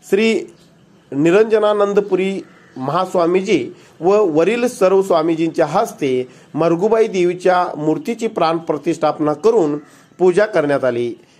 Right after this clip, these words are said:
या प्रसंगी श्री निरंजनानंद पुरी महास्वामीजी यांनी हे मरगुबाईचे मंदिर दिव्य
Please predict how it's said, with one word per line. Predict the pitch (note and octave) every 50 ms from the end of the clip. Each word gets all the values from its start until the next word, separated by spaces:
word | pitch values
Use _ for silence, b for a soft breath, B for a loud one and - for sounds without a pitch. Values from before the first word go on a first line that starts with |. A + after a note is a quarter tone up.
| b b
या | D3 E3+ F3
प्रसंगी | E3+ - E3+ E3 E3 - A#3 B3+ A3 E3+ E3 C#3+ C#3 C#3 C#3 B B B B -
श्री | G3 G3+ A3 G#3+
निरंजनानंद | G3+ F3 E3 E3 F#3 G3+ G#3+ G3 G3+ G3 G3 G3+ G#3 G3 F#3+ F#3+ F#3+ F3+ G3+ - - - _ _ _ _ _ _ _ _ _ _ _ _ -
पुरी | D#3+ E3+ G3 G3+ G3 E3 - - _ -
महास्वामीजी | D3+ D3+ D3 E3 F3+ F3 F3 F#3 E3 E3 F3 F#3+ G3+ G3 G#3 F#3
यांनी | F3 E3+ E3+ F#3
हे | F3+ F#3 A#3+ A#3 F3+ B2+ A#2+ - b b b b b b -
मरगुबाईचे | D3+ E3+ E3+ E3+ F3+ F3 G#3 G#3 A3+ A3 G#3+ G#3+ G#3+ G#3+ - G#3+ G#3+
मंदिर | G#3 E3+ D#3+ D#3 E3+ E3+ G3+ G#3 G#3
दिव्य | D#3+ B2 D3 G3 G#3 G3 G3 G#3 G#3+ G#3+ G#3